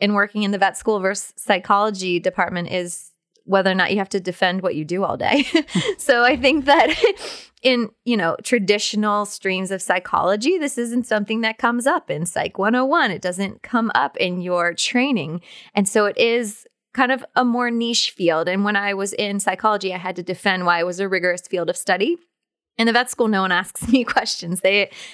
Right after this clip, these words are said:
they accept and acknowledge and know how important it is because they see it every single day.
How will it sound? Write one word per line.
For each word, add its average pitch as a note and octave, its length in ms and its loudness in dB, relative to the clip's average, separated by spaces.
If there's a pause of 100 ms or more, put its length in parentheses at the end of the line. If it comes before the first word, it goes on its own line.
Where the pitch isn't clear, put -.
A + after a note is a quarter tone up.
(100)
they A3+ 200 4
accept A3 420 0
and G#3 100 0
acknowledge F#3+ 800 0
and F#3+ 160 -2
know B3 220 4
how A3+ 140 2
important F#3 400 0
it F#3+ 40 0
is F3+ 120 -8
because F#3 260 -4
they F3+ 100 2
see F3 280 -4
it D#3+ 100 -2
every E3 300 -2
single D#3+ 400 -6
day. D#3+ 400 0